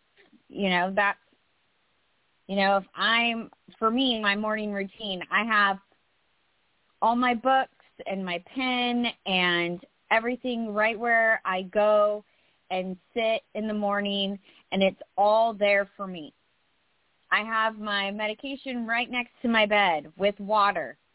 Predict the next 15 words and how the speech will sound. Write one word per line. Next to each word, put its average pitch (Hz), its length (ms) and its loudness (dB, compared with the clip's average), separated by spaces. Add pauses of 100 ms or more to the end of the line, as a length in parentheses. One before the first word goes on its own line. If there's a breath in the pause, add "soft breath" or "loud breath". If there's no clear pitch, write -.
(140)
so 202 140 2
that 185 200 0
when 180 140 -8
I 170 100 -8
wake 214 260 -2
up, 233 180 0
I 220 120 0
can 208 220 -8
take 190 300 -8
it. - 120 -10 (640 loud breath)
You 208 140 2
know, 202 260 4
like, 208 300 0
these 240 180 -8 (120)
things 285 280 -4